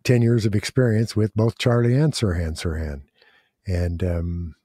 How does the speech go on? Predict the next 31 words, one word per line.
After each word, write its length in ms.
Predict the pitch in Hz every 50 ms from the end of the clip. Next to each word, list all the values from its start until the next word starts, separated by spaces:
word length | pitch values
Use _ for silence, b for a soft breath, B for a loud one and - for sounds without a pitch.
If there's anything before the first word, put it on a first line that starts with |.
| _ _ _ _ _ _ _ - - _ _ _
so 340 | - - - 95 90 90 92 95 - - -
by 140 | 95 101 101
way 180 | 98 107 110
of 60 | 104 95
my 140 | 98 101
own 180 | 107 113 120 113
observation, 840 | 113 117 110 - - - 101 110 117 123 110 - - 95 92 101 - _ b b b b b b b b b b b b
and 380 | - 98 95 98 101 110 110 107
that's 220 | 110 123 - -
what 100 | 135 131
I 80 | 123 120
mean 220 | 123 135 143 139
by 180 | 120 113 107 107
observation 640 | 107 107 - - - 107 98 104 104 - - 117 107
when 140 | 107 104 104
I 80 | 101
use 260 | 104 107 110 113 101
it 160 | 110 104 95 - _ - -
in 340 | 113 123 110 110 113 107 107
my 140 | 110 110
podcast, 680 | - - 135 139 131 107 - - 78 71 73 - - -
is 160 | 87 87 - -
I'm 160 | - 95 101 107
going 200 | 110 117 120 120
to 40 |
be 120 | 113 123 123
making 280 | 123 127 123 - 120
observations 640 | 123 120 117 - - 110 113 123 123 - 127 127 110
and 120 | 123 131 131
ask 240 | 139 127 - -
others 420 | 151 156 147 120 110 110 - -